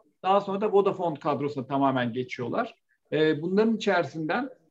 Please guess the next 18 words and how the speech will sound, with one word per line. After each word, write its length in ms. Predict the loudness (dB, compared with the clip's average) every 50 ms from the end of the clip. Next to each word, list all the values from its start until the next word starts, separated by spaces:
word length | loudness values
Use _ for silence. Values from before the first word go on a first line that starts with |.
| -20 -8 0
bir 220 | 2 2 2 4
değerlendirme 520 | 4 4 4 6 6 4 4 4 4 4 4
yapıp 340 | 4 2 0 0 2 2 4
bazılarını 540 | 6 6 6 4 4 2 0 0 0 0
da 100 | -2 -2
on 200 | 0 0 0 0
sekiz 320 | 2 0 0 -2 0 2 2
aylığında 340 | 2 2 2 0 0 -2 -2
yurt 260 | -2 -2 -2 -2 -2
dışına 240 | 0 2 2 2 4
yolluyoruz. 340 | 2 2 0 -2 -4 -4
Columbus 460 | -4 0 0 2 0 0 -4 -8 -8 -8
diye 120 | -8 -6
bir 100 | -6 -4
programımız 520 | 0 0 0 2 2 0 0 0 -2 -2
var. 120 | -2 -4 -2
Oraya 280 | 0 2 4 4 6
yolluyoruz. 500 | 6 4 4 4 0 -4 -6 -6 -10 _